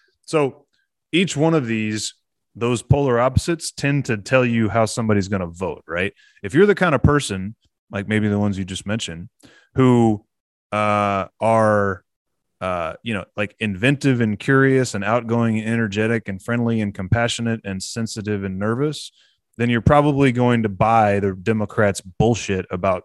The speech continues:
racism. And you're probably not conscientious enough, um, maybe efficient and organized enough, maybe critical and rational. That's on agreeableness, critical and rational enough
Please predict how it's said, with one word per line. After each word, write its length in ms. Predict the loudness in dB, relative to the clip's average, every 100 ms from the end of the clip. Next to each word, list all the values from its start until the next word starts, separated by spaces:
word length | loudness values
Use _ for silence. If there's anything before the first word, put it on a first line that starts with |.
| -6
racism. 600 | -2 0 0 0 -2 -4 _ _ _ _ _ _ _ _ -4
And 460 | -2 0 -2 -6 -10 _ _ _ -8
you're 140 | -2
probably 560 | 2 4 2 0 0 0
not 440 | 0 0 0 -2
conscientious 720 | -2 -2 0 -2 0 0 0
enough, 440 | 0 0 -2 -6 -18 _ _ _ _ _ _ _ _ _ -8
um, 840 | -4 -2 -2 -2 -4 -8 -12 -18 _ _ _ _ _ _ _ _ _ _ _ -6
maybe 420 | -2 -2 -4 -8 _ _ _ -18
efficient 440 | -4 -2 0 0
and 100 | 2
organized 460 | 2 2 2 0 -2
enough, 380 | -2 -4 -6 _ -8
maybe 260 | -6 -6
critical 480 | -4 -2 -2 0 -2
and 140 | -2
rational. 500 | 0 0 -2 -4 -4 -2
That's 180 | -2 0
on 140 | -2
agreeableness, 600 | -2 0 0 -2 -2 -4
critical 360 | -4 -4 -2 -2
and 80 |
rational 420 | 0 -2 -2 -4 -4
enough 200 | -6